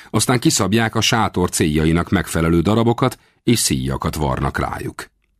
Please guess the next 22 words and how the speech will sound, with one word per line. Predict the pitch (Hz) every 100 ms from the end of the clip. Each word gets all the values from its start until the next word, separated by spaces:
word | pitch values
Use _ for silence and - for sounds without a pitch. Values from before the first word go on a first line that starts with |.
| _ - - -
Az | 120 113
asszonyok | 185 - 139 120
cipelik | - 151 120 98 85
a |
bőröket | 76 85 95 110 127 127
és | 123
sátorrudakat | - 101 - 78 78 85 82 87 -
arra | 107 85 82
a | 76
helyre, | 90 95 95 123 _ _ -
amelyet | 110 107 107 104
a | 113
vigvam | 107 71 73 -
számára | - 92 92 92 90
kiválasztottak. | - 73 64 67 67 82 76 - 76 - _ _ - _
Itt | - 156
körülbelül | - 196 147 131 117
két | - 143 87
lábnyi | 95 80 78 80
mély | 80 110 127 123
kerekgödröt | - 98 73 65 69 76 78 85
ásnak, | 110 101 92 131 135